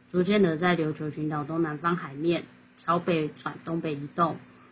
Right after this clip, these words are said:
距离我们很远，是不会有影响的。而第十六号台风过去登陆中南半岛后，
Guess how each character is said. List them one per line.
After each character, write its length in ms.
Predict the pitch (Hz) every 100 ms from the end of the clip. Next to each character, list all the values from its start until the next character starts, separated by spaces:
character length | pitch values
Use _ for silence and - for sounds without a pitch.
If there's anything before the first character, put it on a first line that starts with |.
| - _
距 120 | 262
离 80 | 254
我 80 | 233
们 160 | 185 160
很 220 | 160 185
远， 260 | 190 - -
是 80 | -
不 140 | 180 175
会 140 | 185
有 120 | 170
影 140 | 151 156
响 220 | 160 - -
的。 120 | - - - _ _ _ _ _ -
而 100 | 185
第 180 | 233
十 120 | 214 208
六 180 | 208
号 140 | 208 208
台 220 | 196 170
风 180 | 185 190
过 160 | 196
去 180 | 190 190
登 240 | 185 180 190
陆 140 | 185
中 220 | 175 175
南 160 | 165 147
半 180 | 175 160
岛 100 | 135 -
后， 260 | 160 147